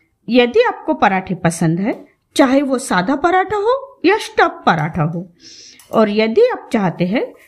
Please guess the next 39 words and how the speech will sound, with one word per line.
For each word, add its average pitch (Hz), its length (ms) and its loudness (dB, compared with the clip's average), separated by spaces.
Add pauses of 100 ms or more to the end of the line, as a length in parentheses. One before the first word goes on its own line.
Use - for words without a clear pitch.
(200)
कि 294 80 0
पराठे 240 500 0
भी 294 160 0
सेहतमंद 359 680 -2
हो 381 140 -2 (400)
मतलब 214 460 0
वो 294 140 4
हमें 202 340 -2
ज्यादा 180 320 -2
नुकसान 180 560 0
न 262 80 2
करे। 349 440 -4 (420)
तो 294 120 6
इसके 294 400 0
लिए 240 300 -4 (340)
जब 349 340 0
आप - 220 -2
पराठों 220 420 0
को 349 160 -2
तवे 190 340 -2
पर 180 200 -4
सेके 175 420 -2 (640)
तो 285 100 6
पराठे 247 600 -2
लगभग 233 460 -2
सिक 392 360 -2
जाए 202 280 0 (400)
तब 381 220 2
घी 233 180 0
या 180 140 0
तेल 240 340 0
लगाएं 165 360 -6 (800)
और 220 160 4
घी 349 280 0
या 440 80 -2
तेल 403 360 0
लगाने 180 340 -4
के 175 160 -4
बाद 180 380 0